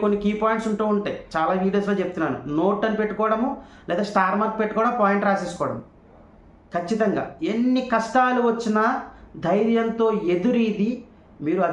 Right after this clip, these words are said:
విజయాలు సాధిస్తారు. అంత బలాన్ని ఇస్తుంది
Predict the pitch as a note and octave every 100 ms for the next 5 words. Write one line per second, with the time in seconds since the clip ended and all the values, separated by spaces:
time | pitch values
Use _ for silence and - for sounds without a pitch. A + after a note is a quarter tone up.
0 | D3+ D#3 G3 G#3 G3+ D#3 D3 - B2+ A#2
1 | B2+ C3+ - - - - - - - -
2 | - - - - - - - - - -
3 | - B2 - - E3+ F#3 - C#3+ D3 E3+
4 | G#3 G3 - F3+